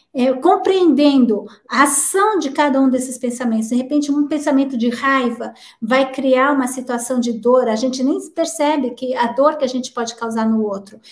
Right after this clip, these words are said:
Aí você vai viver, ah, o papel do outro, pra perceber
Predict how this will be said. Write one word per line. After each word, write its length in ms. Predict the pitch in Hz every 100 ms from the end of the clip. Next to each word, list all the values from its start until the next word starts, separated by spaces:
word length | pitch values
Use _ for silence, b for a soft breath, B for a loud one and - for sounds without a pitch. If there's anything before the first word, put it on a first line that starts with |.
| B B
Aí 540 | 247 247 254 302 392 415
você 300 | 262 277 294
vai 240 | 269 320
viver, 480 | 320 302 233 269 320 370 - _ -
ah, 400 | 254 247 240 233
o 60 | 226
papel 420 | 277 277 277 285
do 120 | 349
outro, 560 | 370 285 285 285 - 196 _ _ _ b _
pra 120 | - 247
perceber 680 | 262 311 320 247 233 349